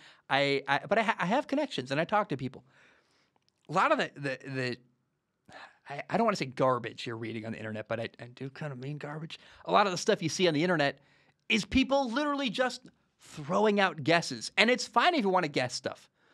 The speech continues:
but at least acknowledge that's a guess, and a lot of people don't acknowledge. When I, when I have a hypothetical, I make a big show of saying, "Hey, I love hypotheticals. I love pulling stuff out and making up a conspiracy theory."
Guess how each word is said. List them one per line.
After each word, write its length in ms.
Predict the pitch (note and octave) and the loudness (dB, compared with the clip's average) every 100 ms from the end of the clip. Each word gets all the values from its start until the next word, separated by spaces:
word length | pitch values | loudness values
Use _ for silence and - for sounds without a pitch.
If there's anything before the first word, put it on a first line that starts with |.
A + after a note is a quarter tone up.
| _ - _ _ | _ -20 _ _
but 80 | A3+ | 4
at 60 | A3+ | 4
least 260 | A#3+ B3 | 4 2
acknowledge 680 | G3+ C#3 B2+ B2+ D#3 F#3+ F3 | 0 0 2 2 2 0 -2
that's 260 | C#3 C3+ C3+ | -4 -4 -4
a 60 | B2 | -6
guess, 440 | B2+ B2+ D#3+ - C#3 | -2 -2 -4 -6 -4
and 80 | |
a 40 | C3 | 0
lot 180 | C3+ D3+ | 2 2
of 60 | |
people 200 | D#3 C#3+ | 0 -4
don't 220 | C3 C3 B2+ | -2 0 0
acknowledge. 500 | B2 A#2+ A2+ A#2+ - | -4 -4 -4 -6 -6
When 240 | F3 G#3+ | 0 4
I, 100 | C4+ | 4
when 180 | F#3 F#3+ | 6 4
I 140 | G#3+ C4 | 6 4
have 200 | G#3+ D#3+ | 4 4
a 60 | |
hypothetical, 760 | C3 D3+ C#3 C3+ C3 D3 D#3 - _ - - - | 4 2 2 0 0 -2 -6 -8 _ -20 -20 4
I 120 | F3+ | 4
make 160 | G3 F3 | 6 2
a 80 | D3 | 2
big 180 | E3 C3+ | 0 0
show 200 | D#3 B2+ | 0 0
of 100 | A#2 | 0
saying, 200 | C3+ C3+ | 0 2
"Hey, 140 | E3 | 4
I 100 | E3 | 4
love 220 | D#3+ F3 | 6 4
hypotheticals. 680 | E3 E3 E3 E3+ E3 D#3 D#3 D3 | 6 4 6 4 4 2 0 4
I 140 | D3 | 6
love 300 | D#3+ D#3+ D3 - - - _ | 6 4 2 -6 -20 -20 _
pulling 320 | - F#3 F3 | 4 6 4
stuff 260 | - F3 E3 | 4 4 6
out 240 | D#3 D#3+ | 4 4
and 140 | B2+ C#3 | 2 0
making 240 | D#3 F3 | 0 0
up 120 | D#3+ | -2
a 60 | D3+ | -2
conspiracy 720 | D3+ C3 - D#3 D#3 C#3 D#3+ | -6 -6 -2 0 2 0 -2
theory." 420 | D#3 D3+ C#3+ | 0 -2 -2